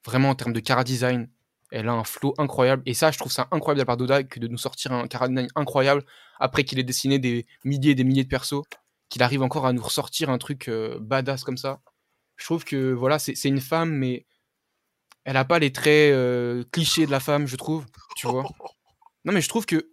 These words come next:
Speaker 1: euh, euh, je... Mais non, mais c'est vrai, faut le dire, parce qu'à un moment donné, euh, Oda a beaucoup dessiné les femmes, déjà avec le même, euh, bon, le même visage, euh,
Speaker 2: Oui,
Speaker 1: mais
Speaker 2: c'est
Speaker 1: au-delà de
Speaker 2: toutes
Speaker 1: ça,
Speaker 2: des,
Speaker 1: avec les
Speaker 2: c'est,
Speaker 1: mêmes,
Speaker 2: c'est
Speaker 1: euh,
Speaker 2: toutes des répliques de Nami, genre.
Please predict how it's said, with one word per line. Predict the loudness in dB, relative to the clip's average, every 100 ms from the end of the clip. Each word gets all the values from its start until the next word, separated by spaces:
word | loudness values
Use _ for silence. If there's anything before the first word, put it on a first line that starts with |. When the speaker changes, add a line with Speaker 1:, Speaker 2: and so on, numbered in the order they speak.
| _ _ -12
Speaker 1:
euh, | -10 -6
euh, | -8
je... | -8 -12
Mais | -4 0
non, | 2
mais |
c'est | 0
vrai, | 0 -2
faut | 0
le | -2
dire, | -2 -2
parce | -4
qu'à | -4
un | -4
moment | -2 -2
donné, | -2 -2
euh, | 0 -2 -6 _ _ _ _ _ -6
Oda | -2 2
a | 2
beaucoup | 0 -4 -2 0 0
dessiné | -2 -2
les | -2
femmes, | 0 0 -2
déjà | -2 -2
avec | -2
le | -4
même, | -2
euh, | -2 -2 -2 -6 -10 -20 -20 -20 _ -8
bon, | -4
le |
même | -2 -2
visage, | -4 2 4 4 0 -12 _ _ -10
euh, | -8 -6
Speaker 2:
Oui, | -6 -4
Speaker 1:
mais |
Speaker 2:
c'est | -4
Speaker 1:
au-delà | 2 2
de | 4
Speaker 2:
toutes |
Speaker 1:
ça, | 4
Speaker 2:
des, | 4
Speaker 1:
avec | 4 2
les |
Speaker 2:
c'est, | 0
Speaker 1:
mêmes, | 2
Speaker 2:
c'est | 2
Speaker 1:
euh, | 0
Speaker 2:
toutes | -4
des | -8
répliques | -6 -6 -8 -10
de | -10
Nami, | -10 -10 -12
genre. | -14